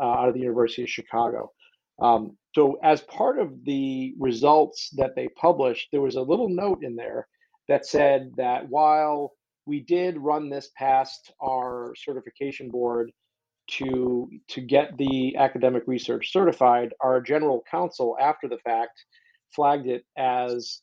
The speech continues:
as potentially an area of risk for the university because there were actually, uh, people impacted by this. So it's a very, it's an interesting phenomenon that, you know, a lot, and, and we,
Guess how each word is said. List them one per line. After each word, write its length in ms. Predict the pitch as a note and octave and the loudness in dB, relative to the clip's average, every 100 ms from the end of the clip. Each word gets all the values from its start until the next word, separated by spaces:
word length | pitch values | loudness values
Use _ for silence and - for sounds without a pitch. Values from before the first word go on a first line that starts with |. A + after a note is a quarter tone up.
| - | -12
as 180 | C#3+ B2 | -10 -10
potentially 960 | - - - D3+ C#3+ D3 C3 C3 B2 C3 | -10 -12 -4 -4 -2 -2 0 0 -2 -8
an 140 | B2+ | -8
area 680 | C#3 C3 C3 B2+ B2+ A#2 A#2 - | -2 2 2 2 0 0 -2 -4
of 420 | B2+ A#2+ A#2 A#2 - _ _ _ _ - | -6 -4 -4 -4 -10 _ _ _ _ 0
risk 380 | D#3+ E3 - - - - | 2 2 0 -16 -18 -8
for 420 | B2+ B2 B2 A#2+ | -2 0 0 -2
the 80 | B2 | -4
university 840 | B2 A#2 A#2 C3 - A#2 A#2 A#2 A#2+ | -4 -2 0 0 -2 -4 -4 -4 -8
because 420 | A#2+ - C3 A#2 | -6 2 2 4
there 160 | B2+ | 2
were 200 | B2 C3 | 6 4
actually, 760 | B2+ B2+ - B2+ B2 B2 A#2+ A2+ _ _ _ _ - | 6 4 2 -2 0 -2 -6 -10 _ _ _ _ -8
uh, 300 | B2+ A2+ A2+ - | -4 -2 -2 -4
people 460 | D3+ D3 C3 B2 B2+ | -2 2 4 4 2
impacted 460 | D#3+ - A2+ - A2 | -2 -2 -8 -8 -10
by 120 | G#2+ G#2+ | -10 -10
this. 160 | - - | -8 2
So 260 | C#3+ C3 - | 6 6 2
it's 140 | E3 | -6
a 60 | D#3 | 0
very, 400 | D#3+ G#3+ G#3+ E3 | 4 4 4 4
it's 140 | D#3 | 2
an 80 | F3 | -2
interesting 360 | G3+ G3 F3+ E3 | -4 -2 -2 0
phenomenon 600 | C#3+ C#3 D3 B2+ A#2+ A#2 | 2 2 2 2 0 0
that, 240 | B2 A#2+ - _ _ _ _ _ | -2 -2 -4 _ _ _ _ _
you 80 | C#3 | 2
know, 200 | C#3+ D3+ - - | 2 2 -4 0
a 60 | |
lot, 480 | D3 D3+ E3 F3+ F3 | 4 6 8 6 4
and, 200 | D#3 E3+ | 0 -2
and 200 | F#3 D#3+ | -2 -2
we, 140 | E3+ | 0